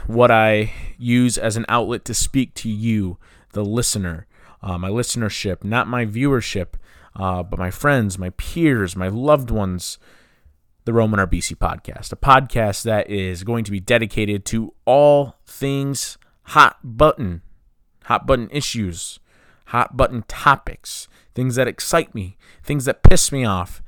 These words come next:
things that get me going crazy in my headspace, in my, my contained little, little, I don't have a little head. I, I have a pretty big head. I,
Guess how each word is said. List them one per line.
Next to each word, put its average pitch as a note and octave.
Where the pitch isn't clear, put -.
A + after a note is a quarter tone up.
things D3+
that C#3
get D#3+
me G3+
going G3
crazy F3+
in A#2
my G#2+
headspace, A2
in G#2
my, G#2
my G#2+
contained C3
little, B2
little, A#2
I C#3
don't C#3+
have B2
a G#2+
little G#2
head. F#2
I, G#2+
I C#3
have D#3
a D3+
pretty A#3+
big G#2
head. -
I, -